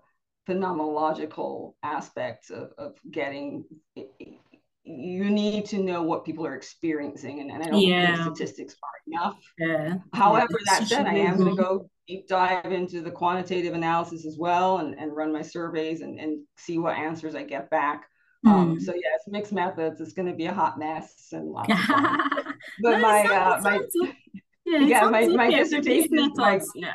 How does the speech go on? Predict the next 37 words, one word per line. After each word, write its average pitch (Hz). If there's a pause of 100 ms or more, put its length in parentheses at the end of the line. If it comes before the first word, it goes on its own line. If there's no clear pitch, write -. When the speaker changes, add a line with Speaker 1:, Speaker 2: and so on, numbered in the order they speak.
(100)
Speaker 2:
I -
think 302
it's 220
Speaker 1:
yeah, 196
my, 196
Speaker 2:
perfect. - (200)
Speaker 1:
My 196
committee 220
chair, 196
Doctor 165
Mary 170
Hope 160
Schwobel, 160
is, 147 (120)
uh, 139 (180)
very 175
confident, 175
uh, 156 (200)
for 208
both 214
of 220
us -
<laughs> -
that, -
that -
we're 196
gonna 160
Speaker 2:
Oh, 165
yes. 196 (520)
Speaker 1:
that 214
we'll 185
be 185
able 170
to 175
pull 170
it 165
off. 123